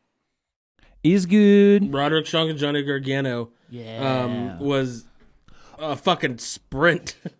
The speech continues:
Speaker 1: Yeah, that was great. We forgot something
Speaker 3: Oh.
Speaker 1: on Raw that pertains to N X T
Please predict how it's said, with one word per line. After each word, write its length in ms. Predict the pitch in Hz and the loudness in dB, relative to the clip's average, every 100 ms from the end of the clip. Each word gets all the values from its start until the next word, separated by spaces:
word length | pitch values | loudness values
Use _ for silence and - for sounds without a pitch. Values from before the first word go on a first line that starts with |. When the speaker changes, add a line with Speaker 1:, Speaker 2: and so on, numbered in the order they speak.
| _ - | _ -6
Speaker 1:
Yeah, 260 | 175 156 107 | -2 -2 -2
that 180 | 165 | -2
was 80 | 185 | -2
great. 320 | 147 156 107 - | 0 0 0 -4
We 300 | 139 233 226 | 0 2 2
forgot 400 | 220 175 165 147 | 0 0 0 -2
something 480 | 147 131 135 127 127 | -6 -4 -6 -6 -2
Speaker 3:
Oh. 240 | 180 - - - | -2 -2 -10 -16
Speaker 1:
on 400 | - 135 131 131 | -4 -2 0 0
Raw 380 | 120 143 135 131 | 0 2 2 2
that 120 | 127 | 0
pertains 380 | 110 123 131 123 | -2 -4 -4 -4
to 80 | 120 | -4
N 140 | 110 | -4
X 180 | 113 110 | -6 -8
T 380 | - 113 107 107 | -6 -4 -4 -6